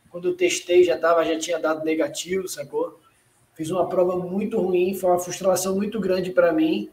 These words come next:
Agora que eu tô começando a voltar a nadar como eu tava nadando antes da prova, né? Então, assim, eu fazia treino em Olinda, nadava dois mil, três mil,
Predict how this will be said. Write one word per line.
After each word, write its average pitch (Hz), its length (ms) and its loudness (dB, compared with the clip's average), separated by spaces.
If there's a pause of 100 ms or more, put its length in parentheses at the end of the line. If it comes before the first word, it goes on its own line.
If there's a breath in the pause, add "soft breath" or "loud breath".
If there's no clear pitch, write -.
(320)
Agora 180 680 6
que 247 80 2
eu 240 80 4
tô 233 120 0
começando 214 400 -2
a 214 60 4
voltar 196 420 0
a - 20 0
nadar 190 500 2
como 196 140 -4
eu 185 60 -4
tava 180 260 2
nadando 165 380 0
antes 156 160 -10
da 156 120 -2
prova, 180 560 0 (480 soft breath)
né? 170 140 -4
Então, 180 220 2
assim, 180 180 2
eu 170 100 2
fazia 175 380 4
treino 185 240 0
em 196 80 0
Olinda, 190 420 4
nadava 190 380 4
dois 175 340 6
mil, 190 200 -2
três 180 260 6
mil, 190 420 -2